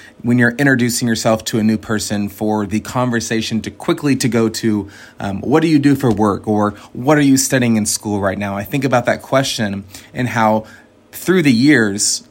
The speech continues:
the response to that question would change. You might say, "I'm studying at Talbot right now," and then maybe years later, you would say, "I'm a pastor at Mariners Church." Um, we, our position and what we do and how we act in life,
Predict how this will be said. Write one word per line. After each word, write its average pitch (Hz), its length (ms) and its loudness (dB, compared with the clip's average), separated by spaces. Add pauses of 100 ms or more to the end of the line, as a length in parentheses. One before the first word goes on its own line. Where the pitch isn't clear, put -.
(120)
the 117 100 -2
response 131 600 0
to 110 40 -10
that 107 240 0
question 107 680 -4
would 113 140 -4
change. - 500 -6 (300)
You 120 140 -2
might 113 200 0
say, 107 460 0 (220)
"I'm 113 200 0
studying 117 560 0
at 98 120 -4
Talbot 113 440 -2
right 110 200 -2
now," 107 440 0 (280)
and 110 220 0
then 104 160 0
maybe 113 220 2
years 110 320 0
later, 110 260 0
you 101 180 -2
would 107 140 -4
say, 104 300 -4
"I'm 107 180 -4
a 101 60 -4
pastor 110 720 -4
at 98 240 -4
Mariners 107 560 -4
Church." - 480 -6 (300)
Um, 101 440 -4
we, 135 600 2
our 135 180 4
position 139 680 -2
and 107 320 -4
what 113 200 -2
we 113 120 -2
do 135 480 2
and 110 200 -4
how 113 180 -4
we 113 140 -2
act 120 240 -2
in 117 80 -4
life, 107 220 -2